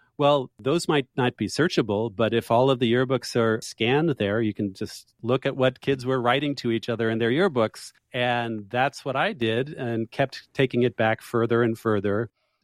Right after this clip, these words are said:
Found it in nineteen eighty, and then eventually the earliest from those yearbooks that I found was from the nineteen seventy-eight seventy-nine school year.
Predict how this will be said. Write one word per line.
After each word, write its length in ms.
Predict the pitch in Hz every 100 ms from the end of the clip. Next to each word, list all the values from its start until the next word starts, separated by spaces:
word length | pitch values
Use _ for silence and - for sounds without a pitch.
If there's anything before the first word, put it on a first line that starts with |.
| -
Found 280 | 117 107
it 180 | 104 98
in 180 | - 98
nineteen 300 | 98 98 107
eighty, 360 | 120 131 131 120
and 140 | 110
then 140 | 117
eventually 540 | 110 110 120 - 120 107
the 120 | 113
earliest 440 | - 135 139 131 -
from 140 | 117
those 220 | 117 110
yearbooks 380 | 120 113 117 -
that 80 | 110
I 40 | 104
found 480 | - 98 95 104 - _ _
was 220 | 113 113
from 160 | - 107
the 80 | 107
nineteen 380 | 113 117 123
seventy-eight 640 | 113 117 113 104 104 107 -
seventy-nine 680 | - 117 117 113 110 110 107
school 320 | - 117 123
year. 420 | 110 92 - -